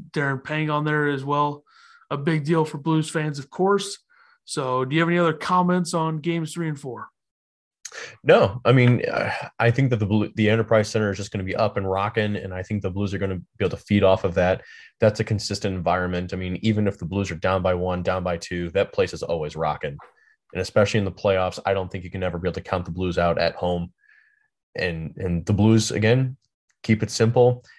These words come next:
Speaker 2: Can we please, please, please, just whatever good vibes we need to be able to put out into the universe,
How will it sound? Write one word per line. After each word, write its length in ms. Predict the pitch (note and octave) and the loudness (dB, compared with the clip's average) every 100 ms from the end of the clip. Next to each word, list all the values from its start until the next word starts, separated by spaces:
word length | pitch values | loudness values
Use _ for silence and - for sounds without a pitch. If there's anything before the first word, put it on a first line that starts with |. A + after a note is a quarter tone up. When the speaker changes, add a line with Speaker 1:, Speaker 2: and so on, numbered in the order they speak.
| _ | _
Speaker 2:
Can 160 | - A#2 | 2 4
we 100 | A2 | 4
please, 640 | A2 - B2+ C#3 D#3 D3 | 0 -6 2 4 4 2
please, 300 | - C#3 C3+ | 0 0 0
please, 640 | B2 A#2+ C3 B2 A2+ G2 G2+ | -2 -2 2 2 0 -2 -6
just 240 | A2 - | -8 -6
whatever 800 | G2+ G#2+ A#2 C3+ D#3 D3+ C3+ G2+ | -2 4 6 6 4 2 0 -4
good 320 | - A#2+ B2 | -2 0 0
vibes 320 | G#2+ G#2 G#2 G2+ | 2 4 2 -2
we 80 | |
need 60 | G2+ | -8
to 40 | F#2+ | -6
be 80 | G2 | -6
able 100 | F2+ | -4
to 60 | |
put 120 | G#2+ | -2
out 100 | G2+ | -2
into 120 | G2 F#2+ | -2 -6
the 80 | |
universe, 480 | F2+ F#2+ F2+ E2+ E2+ | -6 -6 -4 -4 -4